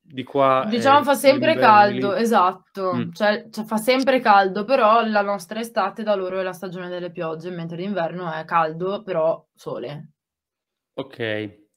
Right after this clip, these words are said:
Speaker 1: Va bene, Laura, direi che siamo in chiusura, quindi ti faccio la domanda di rito che faccio a tutti gli intervistati su questo canale. Sono curioso di sentire la tua risposta.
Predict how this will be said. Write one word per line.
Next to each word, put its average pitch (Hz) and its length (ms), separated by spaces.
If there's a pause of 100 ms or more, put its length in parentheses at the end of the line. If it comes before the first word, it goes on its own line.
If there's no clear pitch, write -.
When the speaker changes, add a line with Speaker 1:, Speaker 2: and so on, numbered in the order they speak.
(580)
Speaker 1:
Va 160 120
bene, 143 440
Laura, 123 420
direi 135 300
che 139 100
siamo 151 320
in 143 80
chiusura, 156 500
quindi 139 880
ti 135 120
faccio 156 360
la 135 140
domanda 156 460
di 131 140
rito 143 380
che 117 140
faccio 123 360
a 113 60
tutti 127 580
gli 117 100
intervistati 127 800
su 104 140
questo - 300
canale. 151 760 (240)
Sono 135 260
curioso 214 240
di 143 80
sentire 127 320
la 120 60
tua 117 100
risposta. 113 680